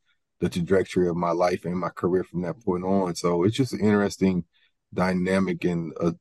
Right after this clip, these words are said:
of really, we're talking about, uh, s-, an eight-month time frame where my life pretty much changed in, in a lot of respects, because, you know, here I go from this, this moment of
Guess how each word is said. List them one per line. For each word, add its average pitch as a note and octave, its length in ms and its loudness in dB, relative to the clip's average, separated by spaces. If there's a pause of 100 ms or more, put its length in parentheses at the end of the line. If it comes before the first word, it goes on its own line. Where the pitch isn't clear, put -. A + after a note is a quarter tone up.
of E2+ 240 -2 (280)
really, G2+ 240 6
we're F2+ 100 4
talking F2+ 460 0
about, D#2+ 300 -2 (100)
uh, D#2+ 260 0 (720)
s-, - 320 -8 (140)
an F2+ 120 2
eight-month F#2+ 520 2 (500)
time G2 380 2
frame F2+ 360 2
where F2 120 -2
my E2+ 160 -6
life F2+ 520 2
pretty G2 180 4
much F2+ 440 -4
changed F#2 600 2 (460)
in, F2 220 0
in F2+ 140 -2
a E2 80 -2
lot F2 260 0
of E2 80 0
respects, - 640 -2
because, E2 580 -2 (380)
you F2+ 80 2
know, F2 140 2
here F2+ 200 4
I F2 40 0
go F2 240 0
from E2+ 360 -2
this, E2+ 280 -2
this E2+ 240 -2
moment F#2 480 -2
of D#2+ 280 -2